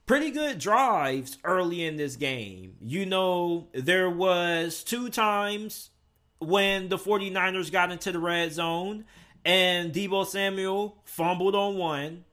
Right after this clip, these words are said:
and then he fumbled on the sec-, well, he fumbled on the first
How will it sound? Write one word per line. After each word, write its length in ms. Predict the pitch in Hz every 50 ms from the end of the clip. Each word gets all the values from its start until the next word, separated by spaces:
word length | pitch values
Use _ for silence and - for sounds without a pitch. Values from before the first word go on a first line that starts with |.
| _ _ _
and 160 | 165 180 185
then 120 | 196 196
he 100 | 202 202
fumbled 360 | 165 - 202 202 196 196 196
on 280 | 196 196 190 190 185 190
the 80 | 196 185
sec-, 400 | - - 220 226 220 - - 135
well, 460 | 143 175 175 170 165 165 165 160 -
he 160 | - 175 196
fumbled 380 | 170 - 202 220 233 220 208 208
on 120 | 202 196
the 60 | 180 170
first 520 | - 185 190 196 190 175 - - -